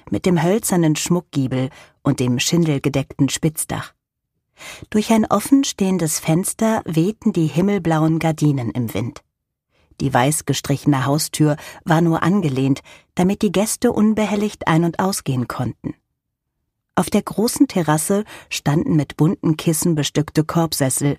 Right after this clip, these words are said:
und eine Hollywood-Schaukel schwang sanft vor und zurück,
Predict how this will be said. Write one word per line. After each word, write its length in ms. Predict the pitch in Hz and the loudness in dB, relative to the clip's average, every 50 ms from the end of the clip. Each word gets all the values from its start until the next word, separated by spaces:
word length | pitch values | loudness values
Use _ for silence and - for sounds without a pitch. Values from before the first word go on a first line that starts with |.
| - - _ _ _ _ _ _ _ | -8 -20 _ _ _ _ _ _ _
und 160 | 165 170 - | -2 0 2
eine 260 | - 190 190 185 156 | 2 2 2 2 0
Hollywood-Schaukel 840 | 190 220 220 180 147 120 123 - - - 135 127 123 - 143 143 - - | 0 0 0 0 -2 -4 -6 -6 -2 -2 -2 -2 0 -2 -2 -2 -2 -4
schwang 340 | - - - 147 135 139 139 | -6 -2 0 2 2 2 2
sanft 520 | 135 139 131 147 160 160 - - _ - | 0 0 2 2 0 0 -4 -12 _ -16
vor 280 | - - 160 156 143 - | -4 0 0 0 2 2
und 160 | 151 147 - | 0 0 0
zurück, 400 | - - 151 - 160 156 - | -2 -2 0 2 0 0 0